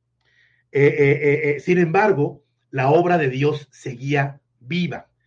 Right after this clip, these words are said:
Aquí hay algo muy importante que quiero mencionarte con respecto a la muerte de Moisés. Dice ahí en Deuteronomio capítulo,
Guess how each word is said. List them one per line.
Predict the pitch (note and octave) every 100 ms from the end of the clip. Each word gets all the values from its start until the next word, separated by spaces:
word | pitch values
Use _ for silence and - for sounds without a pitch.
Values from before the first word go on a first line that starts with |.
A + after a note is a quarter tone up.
| _ _ -
Aquí | D3 G#3+ A3+ A3+ _
hay | E3 G3
algo | G#3 G#3
muy | G3+
importante | G3+ C#3+ D#3 C#3 D#3+ D#3 F#3+
que | C#3+
quiero | C3+ D#3
mencionarte | D3+ C#3 - C3+ C#3+ D3 D3 C#3+
con | C3
respecto | A#2 - C3+ C3 - C3+ - _ _
a | B2+
la | B2+ A#2+
muerte | B2+ C#3 C3 C3+
de | C3+
Moisés. | C3+ C3+ - E3 C#3 - _ _ _ _ _ _
Dice | - E3+ F#3+ G3 G3
ahí | C#3 D#3 F#3 -
en | D3
Deuteronomio | C#3 C3+ C3+ C3+ C#3+ D#3+ E3+
capítulo, | - C3+ D#3 C#3+ E3+ E3+ E3 -